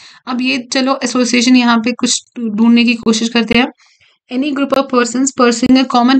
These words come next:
purpose by, of course, cooperative action extending beyond a social act। तो पर्सन्स जिनका कॉमन पर्पस होता है एक कोऑपरेटिव एक्शन के, कोऑपरेटिव एक्शन के साथ, ठीक है। कॉमन पर्पस कोऑपरेटिव एक्शन किसने कहा था, कोल ने। तो कोको है ना,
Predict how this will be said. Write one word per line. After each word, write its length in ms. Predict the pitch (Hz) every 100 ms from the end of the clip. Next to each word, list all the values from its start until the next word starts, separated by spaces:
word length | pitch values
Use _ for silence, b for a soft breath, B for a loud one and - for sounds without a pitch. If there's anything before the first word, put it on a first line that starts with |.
| -
purpose 400 | 220 214 220 277 - - _ _ _ _ _ _ _
by, 280 | 220 240 247
of 60 | 247 -
course, 220 | 262 262 -
cooperative 760 | 233 220 240 247 233 269 240 226
action 400 | - - 262 277
extending 500 | - - 247 247 269 226
beyond 360 | 233 240 254 262
a 60 | -
social 260 | 220 214 208
act। 240 | 196 196 b b b b _
तो 120 | 277 269
पर्सन्स 800 | - 262 254 254 233 302 294
जिनका 260 | 269 262 277
कॉमन 360 | 277 254 262 262
पर्पस 460 | 247 233 262 247
होता 260 | 247 240 240
है 200 | 240 285
एक 220 | 285 277 - _ _
कोऑपरेटिव 560 | - 233 226 254 233 285
एक्शन 460 | 220 220 - 277 269
के, 120 | 240
कोऑपरेटिव 640 | 226 254 247 262 262 285
एक्शन 380 | 240 226 - 262
के 140 | 240
साथ, 200 | 233 175 196
ठीक 120 | 277 330
है। 60 | 330 B B _
कॉमन 360 | 269 269 294 285
पर्पस 360 | 254 240 294
कोऑपरेटिव 560 | - 247 226 254 277 269
एक्शन 400 | 214 220 - 277
किसने 300 | 277 269 262
कहा 180 | 254 262
था, 100 | 302
कोल 400 | 302 247 233 220
ने। 120 | 214
तो 100 | 262
कोको 500 | - 277 240 294 294
है 100 |
ना, 120 | 277